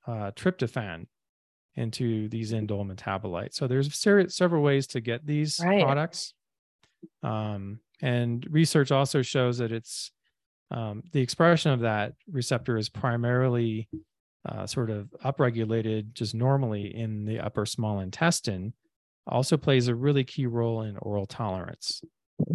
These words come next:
Speaker 1: Um, so there's just lots of
Speaker 2: Oh.
Speaker 1: sort of benefits to
Speaker 2: Interesting.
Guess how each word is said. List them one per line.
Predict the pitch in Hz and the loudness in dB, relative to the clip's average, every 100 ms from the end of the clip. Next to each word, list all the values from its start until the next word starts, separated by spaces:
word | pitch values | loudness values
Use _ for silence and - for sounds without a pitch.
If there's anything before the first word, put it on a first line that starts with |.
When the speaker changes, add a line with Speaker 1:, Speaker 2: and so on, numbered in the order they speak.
| - _ - | -4 _ -10
Speaker 1:
Um, | - | -10
so | - 131 | -4 0
there's | 139 | 2
just | 165 - | 2 2
lots | 131 180 185 | 4 6 6
of | 208 | 6
Speaker 2:
Oh. | 190 165 156 | 6 4 2
Speaker 1:
sort | 139 | -2
of | 110 101 | -4 -2
benefits | 120 127 123 120 101 - | -2 0 -2 -4 -4 -8
to | - 123 113 | -8 -2 2
Speaker 2:
Interesting. | 135 285 - 190 180 _ 170 160 156 | 4 2 0 -2 -2 _ -12 -10 -10